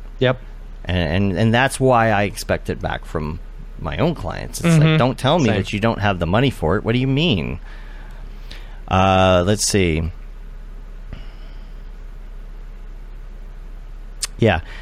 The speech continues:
Speaker 2: "These are agreements between third-party clients and do not concern the contractual obligations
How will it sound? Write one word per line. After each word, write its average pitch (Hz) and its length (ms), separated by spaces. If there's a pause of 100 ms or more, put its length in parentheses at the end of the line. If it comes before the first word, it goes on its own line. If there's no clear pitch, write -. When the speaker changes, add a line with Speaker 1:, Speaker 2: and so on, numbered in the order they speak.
(140)
Speaker 2:
"These 175 200
are 202 120
agreements 156 420
between 120 400
third-party 117 600
clients 101 720
and 101 260
do 104 120
not 98 380
concern 113 580
the 101 80
contractual 110 760
obligations 101 1080